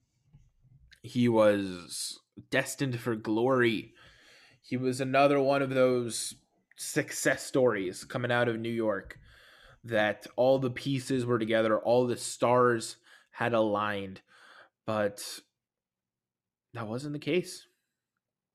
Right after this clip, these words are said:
Uh, he was shipped off to the Rockets. They were the only team that would, uh, offer him the contract he was looking for,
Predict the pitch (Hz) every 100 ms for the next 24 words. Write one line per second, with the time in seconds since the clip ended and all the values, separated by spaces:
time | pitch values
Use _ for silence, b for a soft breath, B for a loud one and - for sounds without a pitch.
0 | _ _ b b b b b 107 110 113
1 | 123 123 123 117 113 - 123 123 120 123
2 | - - - 127 117 110 117 127 143 -
3 | - - - - 110 110 107 113 113 -
4 | 123 120 120 113 113 117 113 113 B B
5 | B B B - 107 104 - 117 117 117
6 | 107 123 120 117 117 110 123 120 110 117
7 | 117 120 110 107 113 120 117 123 117 120